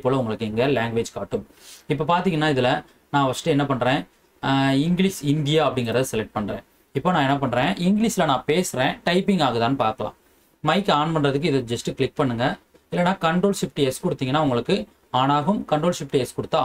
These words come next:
ஆஃப் ஆகும், ஓகேங்களா? இப்போ நான் ஷார்ட்கட்லயே நான் என்ன பண்றேன், on பண்றேன். "Hello friends, welcome to my channel, Indira Digital."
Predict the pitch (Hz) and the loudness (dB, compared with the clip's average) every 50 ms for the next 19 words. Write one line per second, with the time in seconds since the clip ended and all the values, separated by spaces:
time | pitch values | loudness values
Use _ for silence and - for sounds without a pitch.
0 | 110 110 113 - - - - - - 131 117 117 110 110 131 143 - - _ _ | 0 -2 -2 -2 -4 -4 -4 -4 -6 -8 -6 -4 -4 -2 0 -2 -2 -4 _ _
1 | _ - - - 175 165 190 190 185 - 175 175 175 - 196 - - 170 165 160 | _ -20 -10 -4 -2 0 0 0 2 2 0 2 2 0 -2 0 0 0 0 2
2 | 147 143 143 139 139 131 131 127 117 120 127 120 117 110 110 113 147 190 - - | 2 2 2 0 0 0 0 2 2 0 0 0 -2 0 0 0 0 -2 -4 -8
3 | - - - _ _ _ _ _ _ _ _ _ - - 147 160 185 214 208 208 | -16 -20 -20 _ _ _ _ _ _ _ _ _ -4 -2 0 2 2 0 0 0
4 | - - 151 190 196 - - - _ _ _ _ _ _ _ - 156 180 - 220 | 0 2 2 2 0 -2 -4 -10 _ _ _ _ _ _ _ -2 0 0 2 0
5 | 202 202 202 202 208 175 151 151 143 - - 135 139 131 147 180 - _ _ _ | 2 2 2 2 2 2 0 0 0 0 -2 0 0 0 0 -2 -4 _ _ _
6 | _ _ _ - 160 175 180 185 185 190 190 175 143 139 135 156 139 - 147 180 | _ _ _ 0 2 2 2 4 2 2 2 2 0 0 -2 -2 -2 0 0 0